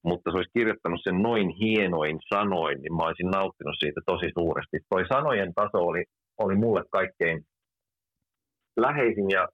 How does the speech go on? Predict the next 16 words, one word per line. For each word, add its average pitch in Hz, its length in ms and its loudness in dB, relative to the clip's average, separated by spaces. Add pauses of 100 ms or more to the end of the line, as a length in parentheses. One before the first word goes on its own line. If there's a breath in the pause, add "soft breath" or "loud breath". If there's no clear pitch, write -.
ja 92 220 2
miellyttävin, 95 1000 -2 (200)
ja 92 340 2 (800)
siinä 107 300 4
historiallisuudessa 95 1120 0
oli 104 200 4
just 110 240 0
äärimmäisen 95 600 0
mielenkiintoista 87 800 -2 (100)
se, 90 100 2
että - 360 -6
minkälaisia 101 640 2
sanoja 98 400 2
siellä 82 320 0 (960)
tulee 85 400 2
valita 104 680 0